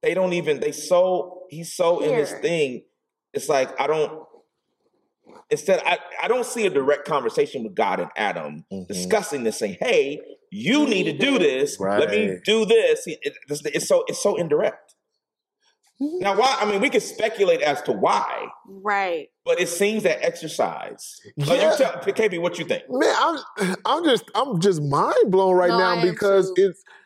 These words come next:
Speaker 3: it's like God is like a master chess player.
Speaker 2: Yes.
Speaker 3: It's like, "Hey,
Speaker 2: He wants
Speaker 3: I'm
Speaker 2: you
Speaker 3: a,
Speaker 2: to
Speaker 3: I'm a, I'm a give,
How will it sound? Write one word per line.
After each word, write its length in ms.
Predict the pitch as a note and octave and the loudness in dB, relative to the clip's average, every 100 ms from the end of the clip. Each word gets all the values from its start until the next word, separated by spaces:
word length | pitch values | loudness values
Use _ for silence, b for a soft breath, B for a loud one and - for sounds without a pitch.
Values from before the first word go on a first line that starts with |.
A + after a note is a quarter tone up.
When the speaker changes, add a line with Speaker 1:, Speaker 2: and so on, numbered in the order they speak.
| b | b
Speaker 3:
it's 140 | E3 E3+ | -2 0
like 240 | G3 B2+ | 0 0
God 280 | D#3 G#3 A3 | 0 2 4
is 140 | G3 D#3+ | 2 2
like 180 | D#3+ D3 | -2 -2
a 60 | |
master 640 | A#2 A#2+ D3 E3+ - D#3+ A#2 | -2 -2 0 -2 -2 -4 -4
chess 380 | - F#3 F#3 F#3 | -4 0 0 -2
player. 420 | - C#3+ G#2+ F#2 G3+ | -4 0 0 -2 -2
Speaker 2:
Yes. 720 | G#3+ A3 G#3+ F#3+ F3+ - C3 | 0 0 0 0 -2 -8 -6
Speaker 3:
It's 100 | C#3 | -2
like, 260 | F3+ E3+ F#3+ | 0 0 2
"Hey, 300 | G3+ C#3+ G2 | 2 2 0
Speaker 2:
He 120 | C#4 | -6
wants 340 | D4+ C#4+ - | -4 -6 -4
Speaker 3:
I'm 100 | E3 | -2
Speaker 2:
you 60 | F3+ | 0
Speaker 3:
a, 40 | C#4 | -2
Speaker 2:
to 140 | A3 - - | -6 -8 -6
Speaker 3:
I'm 140 | F#3 | -2
a, 80 | G3 E3 | -2 0
I'm 100 | F#3+ | 0
a 60 | |
give, 240 | D#3 G3 | 0 0